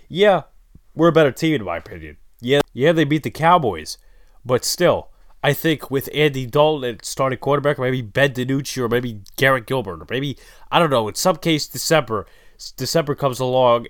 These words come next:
and maybe they still have Dalton or whoever. You know, I think we could beat the Cowboys.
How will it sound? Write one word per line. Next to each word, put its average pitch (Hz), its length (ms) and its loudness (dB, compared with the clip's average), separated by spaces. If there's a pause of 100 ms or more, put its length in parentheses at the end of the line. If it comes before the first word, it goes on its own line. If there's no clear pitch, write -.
and 117 180 -6
maybe 127 280 -4
they 120 160 -4
still 131 200 -4
have 107 140 -16
Dalton 120 340 -2
or 104 100 -4
whoever. 110 580 -4 (300)
You 123 60 -6
know, 113 80 -2
I 143 140 2
think 143 240 -4
we 120 120 -2
could 104 100 -10
beat 110 120 -4
the 98 60 -16
Cowboys. 87 560 -8